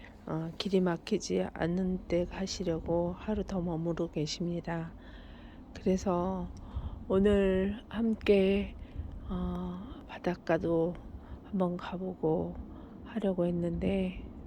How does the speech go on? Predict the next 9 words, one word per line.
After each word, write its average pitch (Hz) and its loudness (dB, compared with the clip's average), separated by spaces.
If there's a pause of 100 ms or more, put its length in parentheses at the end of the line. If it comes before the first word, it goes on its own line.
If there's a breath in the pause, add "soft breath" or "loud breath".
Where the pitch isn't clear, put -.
눈이 175 2
많이 170 0
내립니다. 170 -2 (960 loud breath)
그래도 185 4 (120)
아쉬워서 180 0 (880 loud breath)
이제, 175 -2 (560)
어, 180 0 (180)
눈이 190 4
오지만 180 2